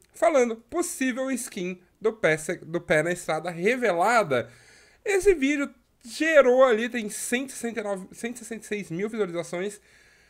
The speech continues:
gerou muita revolta, muito xingamento, muita opinião dividida e um monte de coisa. Foi um vídeo bem polêmico,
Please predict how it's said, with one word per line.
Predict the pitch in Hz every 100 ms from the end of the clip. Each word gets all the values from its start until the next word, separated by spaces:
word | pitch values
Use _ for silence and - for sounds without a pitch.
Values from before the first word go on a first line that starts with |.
| _ -
gerou | 208 294 294 285
muita | 285 247 262 285 302 285
revolta, | 247 240 - 202 208 214 202
muito | 214 285 302
xingamento, | - 277 240 214 190 208 226 226 214
muita | 233 269
opinião | 285 262 247 240
dividida | 226 190 170 139 214 302 285
e | 269
um |
monte | 277 311 302
de | 285 320
coisa. | - - 208 139 123
Foi | 120 156 151
um |
vídeo | 160 196
bem | 185 180 220
polêmico, | 247 247 233 170 135 143